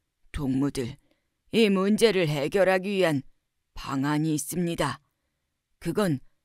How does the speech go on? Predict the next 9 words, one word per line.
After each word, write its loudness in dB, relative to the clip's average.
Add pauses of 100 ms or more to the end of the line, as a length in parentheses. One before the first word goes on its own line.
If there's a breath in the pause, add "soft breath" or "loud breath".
(260)
한마디로 0
요약하자면 0 (840)
바로 2
인간입니다. -2 (760)
인간은 0 (680)
진정 4
우리의 0
유일한 0
적입니다. -2